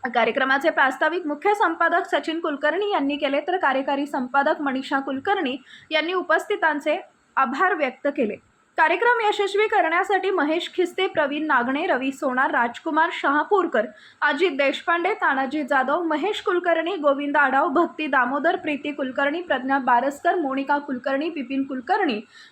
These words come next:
कबीर देवकुळे यांच्यासह शिवशाही परिवाराचे सर्व सदस्य, प्रतिनिधी यांनी परिश्रम घेतले.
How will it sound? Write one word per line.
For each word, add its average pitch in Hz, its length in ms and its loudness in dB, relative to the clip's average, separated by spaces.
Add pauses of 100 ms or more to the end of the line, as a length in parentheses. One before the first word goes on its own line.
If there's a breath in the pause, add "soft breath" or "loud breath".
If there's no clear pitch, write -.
कबीर 320 300 2
देवकुळे 320 520 2
यांच्यासह 370 480 0 (100)
शिवशाही 381 640 0
परिवाराचे 320 600 0
सर्व 294 280 0
सदस्य, 285 480 -2
प्रतिनिधी 294 600 -2
यांनी 277 240 -2
परिश्रम 277 540 -2
घेतले. 277 320 -2